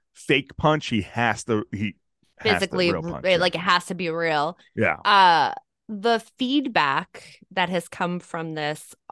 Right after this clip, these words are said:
Speaker 2: on the interwebs is that a lot of people, professional U F C, M M A, like, a lot of these fighters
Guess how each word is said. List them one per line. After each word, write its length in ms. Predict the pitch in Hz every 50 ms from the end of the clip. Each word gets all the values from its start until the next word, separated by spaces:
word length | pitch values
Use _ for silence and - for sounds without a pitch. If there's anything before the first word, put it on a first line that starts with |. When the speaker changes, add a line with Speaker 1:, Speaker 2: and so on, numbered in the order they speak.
| _ _ _ -
Speaker 2:
on 260 | 185 170 160 160 170
the 160 | 160 175 175 -
interwebs 880 | 175 190 175 - - 160 151 156 143 131 135 143 160 175 - - - - - - - - - _ _ _ _ _ -
is 300 | - 202 190 180 180 -
that 220 | 196 175 170 165
a 60 | 165
lot 380 | 165 156 156 156 151 156 160 165
of 300 | 170 165 165 - - _ _ _ _ _ _ _ _ _ _ _ -
people, 480 | - 226 196 - - 165 160 160 170 170
professional 1040 | _ - - 185 185 - - 160 170 - - 175 170 165 160 160 160 160 156 165 202 _ _ _ _ _ - - - - _ _ -
U 160 | 170 175 165
F 120 | 156 156
C, 540 | - - - 269 254 247 233 226 220 214 -
M 180 | - - 165 170
M 120 | 165 170 190
A, 200 | 208 214 214 208
like, 160 | 185 170 -
a 60 | -
lot 220 | 170 165 170 165
of 60 | 160 156
these 220 | 160 156 - -
fighters 520 | - 240 240 247 226 196 175 170 180 -